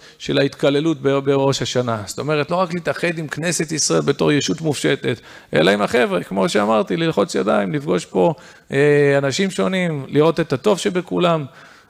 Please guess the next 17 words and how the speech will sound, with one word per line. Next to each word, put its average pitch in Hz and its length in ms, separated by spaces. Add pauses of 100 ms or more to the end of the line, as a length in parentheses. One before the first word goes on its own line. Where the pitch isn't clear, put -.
אה, 120 60 (440)
לדון 139 280
אנשים 147 360
לכף 135 260
זכות, 175 400
להסתכל 127 340
עליהם 147 320
בעין 180 280
טובה, 180 460 (420)
מתוך 131 320
כך 139 140
גם 147 160
הקדוש 147 320
ברוך 143 180
הוא 147 120
יסתכל 135 380
עליך 202 280